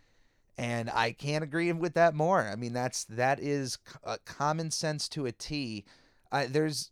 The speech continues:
there's very rare situations in which lying is gonna make a situation better. In, in,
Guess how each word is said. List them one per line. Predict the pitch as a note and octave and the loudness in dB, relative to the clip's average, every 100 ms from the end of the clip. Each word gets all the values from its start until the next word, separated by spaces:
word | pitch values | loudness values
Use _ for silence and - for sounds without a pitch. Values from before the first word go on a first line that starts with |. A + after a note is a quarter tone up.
| C#3+ | -6
there's | C#3+ D#3+ D#3 - | -2 -2 -2 -8
very | B2+ A#2+ D3 G3 A3+ G#3 | -16 -6 -2 0 0 -4
rare | C#3+ C#3+ D3+ D3+ | -2 0 2 2
situations | - D3 - B2 B2 B2 - A2 G#2+ | -2 -6 -4 -2 -2 -2 -6 -10 -8
in | A2 | -8
which | A2 A2 | -8 -8
lying | G#2+ G#2 A2 A#2 A2+ | -6 -2 0 0 -2
is | G2+ G2 | -6 -8
gonna | G#2 G2+ | -8 -6
make | G2 G2 G2 | -6 -8 -8
a | G2+ | -10
situation | - - G#2+ A2 G#2 G#2 - G2 F2+ | -8 -8 -6 -4 -4 -4 -6 -10 -10
better. | F#2 G2 F2 D#2+ | -4 -4 -4 -6
In, | D#2 A2 | -6 -8
in, | G#2+ A2+ B2+ B2 | -8 -8 -6 -8